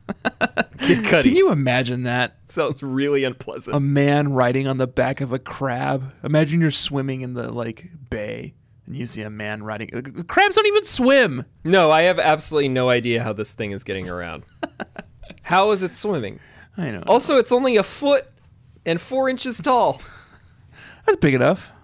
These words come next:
Speaker 1: I just don't know how I'd be riding it without my legs covering up its eyes.
Speaker 2: Maybe he holds you in his little claws.
Speaker 1: Oh, it puts me in the claws? That sounds really unpleasant. <laughs>
Speaker 2: Yeah, it's not a pleasant journey.
Speaker 1: Also, it says here it's a river crab,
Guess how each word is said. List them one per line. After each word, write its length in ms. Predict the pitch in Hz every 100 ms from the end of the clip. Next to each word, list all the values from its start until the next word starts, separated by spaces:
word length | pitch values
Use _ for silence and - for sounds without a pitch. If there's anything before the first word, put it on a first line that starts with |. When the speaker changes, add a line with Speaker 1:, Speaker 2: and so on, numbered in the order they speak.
| _ _ _
Speaker 1:
I 140 | 143 196
just 220 | 277 -
don't 160 | 185
know 140 | 170 151
how 180 | 156 151
I'd 160 | 143
be 100 | 135
riding 380 | 123 120 127 131
it 100 | 117
without 300 | 113 117 113
my 120 | 113 104
legs 420 | 104 107 110 -
covering 420 | - 104 107 101
up 140 | 98 98
its 160 | - -
eyes. 560 | 107 117 85 - - - _
Speaker 2:
Maybe 220 | 160 214 302
he 140 | 294
holds 460 | 185 147 139 147 180
you 220 | 220 202 - - _ _ _ 151
in 60 |
his 140 | 143 139
little 140 | 139
claws. 500 | - 131 127 165 - - -
Speaker 1:
Oh, 100 | 359
it 80 |
puts 240 | - 233 190
me 80 | 180
in 80 |
the 80 | 160
claws? 460 | - 143 170 226 - _
That 120 | 160 -
sounds 340 | 120 104 127 90
really 440 | 101 104 101 98 -
unpleasant. 480 | 104 95 123 120 82 _ _ _ -
<laughs> 40 | - - - -
Speaker 2:
Yeah, 180 | 226 151
it's 140 | 175
not 140 | 190
a 60 | 196
pleasant 460 | - - 165 151 120
journey. 360 | 131 143 113 - _ -
Speaker 1:
Also, 240 | 381 339
it 100 | 262
says 240 | - 226 -
here 160 | 180
it's 140 | 151 139
a 80 | 113
river 360 | 113 147 127
crab, 540 | - - 98 76 90